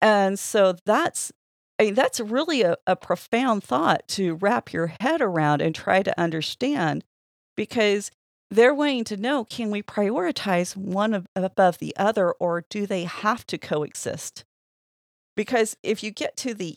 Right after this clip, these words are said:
end of their conversation, you're gonna realize that no side wins. No, you know, one of them doesn't come out ahead of the other or best the other. And what they end up doing is they, they agree that it's entirely proper for Israel to have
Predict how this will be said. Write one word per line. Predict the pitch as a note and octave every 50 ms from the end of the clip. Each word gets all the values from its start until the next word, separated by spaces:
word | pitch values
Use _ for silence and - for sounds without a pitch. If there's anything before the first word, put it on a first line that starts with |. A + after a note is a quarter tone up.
| _ _
end | - B3+ C#4+ D4 C4+ A#3 G#3 G3
of | - - F#3
their | F3+ F#3
conversation, | - - F#3+ F3 F3 E3+ E3+ - - B3 D4 C#4 - G#3 F#3+
you're | G3+ A3+
gonna | C#4+ C4 A#3 F#3
realize | F#3+ A#3 B3+ B3 G#3+ F3 F3 -
that | - - -
no | F3 F#3+ F3+ A#3 D#4+
side | D4+ - - B3+ B3+ C4 C#4 B3 E3+ - -
wins. | D#3+ G3+ F#3+ C#3+ - - - - - - - _ _ _ _ _ _ _ _ _ _ _ _ _ _ -
No, | F2+ G3+ F3+ - - -
you | G#3+ G3 G#3+
know, | G3+ E3+ E3+
one | F3 G3+ B3 C#4+
of | D#4
them | C#4+ C#4 A#3
doesn't | G#3 A3 G3+ - A#3 - -
come | - - A3 G3+
out | G#3 G3 G3+ F3+
ahead | F3+ F#3 G3 G#3 G3+ G3
of | F#3+ F3+ E3+
the | - D#3+ E3+
other | F3 F#3 F3+ F3+ F3 E3 D#3
or | D3+ D3+ D3
best | - F3+ F#3 G#3 - -
the | - F3+ E3
other. | E3 D#3+ D#3+ D3 D3+ _ _ _ _ _ _ - -
And | G#3+ A3
what | G#3+ A#3+ - -
they | C4+ A3+ G#3 - -
end | A#3 C#4 D4 D4
up | C4+ - -
doing | - A3 B3 C#4 C4 B3 A3+ -
is | G3+ F#3+ F#3 F3+ F3+ F3+ -
they, | - G#3 G3+ F#3 - _ _
they | - G#3 G3+ G#3 F#3+ - _ _ _ _ _ _ _ _ _ _ _ _ _ _ _ _ _ -
agree | A3 F#3+ - - G#3 B3+ D4 D4 B3 G#3 F#3+ G3 F#3+ _ _ -
that | G3+ F3
it's | F3+ F3 - - _ -
entirely | G#3 G#3 - - - B3 C#4+ D#4 D4+ A3 F3
proper | - - - G#3+ A#3+ C4+ - - E3 D#3+
for | - - F3+ -
Israel | - G#3+ G#3+ - A3 G3 F3+
to | F3+ F#3
have | E3 F3 E3+ E3+ D#3+ E3